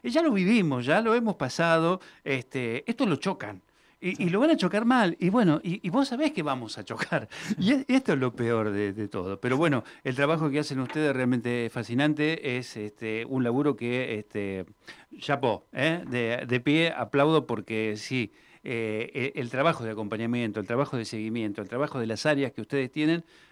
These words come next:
Speaker 1: es realmente muy, muy interesante.
Speaker 2: Bueno, gracias, Axel, y gracias porque también me parece que,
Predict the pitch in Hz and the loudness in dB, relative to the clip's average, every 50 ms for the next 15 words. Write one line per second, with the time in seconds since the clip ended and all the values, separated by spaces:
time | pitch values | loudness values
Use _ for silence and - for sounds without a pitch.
0 | - _ _ - 156 151 143 135 135 123 123 123 127 123 120 - 120 110 110 107 | -20 _ _ -2 -2 -2 0 -2 -2 0 0 0 0 -2 -2 -4 -4 -4 -2 -2
1 | 107 104 101 113 110 107 95 92 90 87 80 82 80 78 76 _ - - _ - | -2 -2 -2 -4 -4 -4 -4 -6 -10 -12 -14 -16 -18 -20 -20 _ -20 -20 _ -18
2 | - 147 139 139 147 165 165 147 143 160 147 185 185 170 175 175 156 160 160 180 | -16 -12 -10 -8 -6 -6 -6 -6 -8 -6 -6 -6 -6 -4 -6 -6 -6 -4 -4 -4
3 | 196 190 214 202 - 170 160 156 156 147 156 156 165 185 190 190 196 190 175 165 | -2 -2 -4 -6 -6 -8 -10 -10 -10 -10 -10 -6 -4 -4 -2 0 0 -2 -2 -4
4 | 165 156 151 160 170 185 - 202 180 - 165 156 156 151 147 143 139 139 | -6 -8 -8 -8 -10 -8 -8 -8 -8 -8 -8 -8 -8 -6 -8 -8 -10 -12